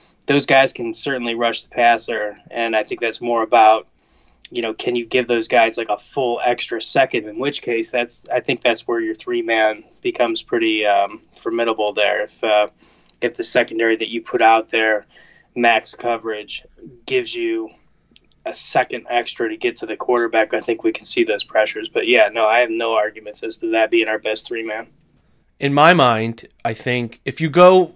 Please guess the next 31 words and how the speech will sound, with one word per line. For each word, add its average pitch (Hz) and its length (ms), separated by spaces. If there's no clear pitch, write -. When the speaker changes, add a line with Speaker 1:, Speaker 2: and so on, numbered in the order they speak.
Speaker 2:
four 156 300
one 143 240
six, 135 480
you 117 80
keep 139 300
your 131 100
traditional 123 600
four. 123 260
Maybe 131 240
you 131 100
slide 123 540
Clowney 127 340
inside 117 420
and 117 140
you 113 60
s-, - 180
you 117 160
keep, 117 340
uh, 104 440
uh, 101 180
Malik 117 440
out 113 140
in 107 80
the 110 60
field. 107 540
Let, 113 340
let 117 220
Jackson 110 500
be 107 100
your 104 120
fourth 110 400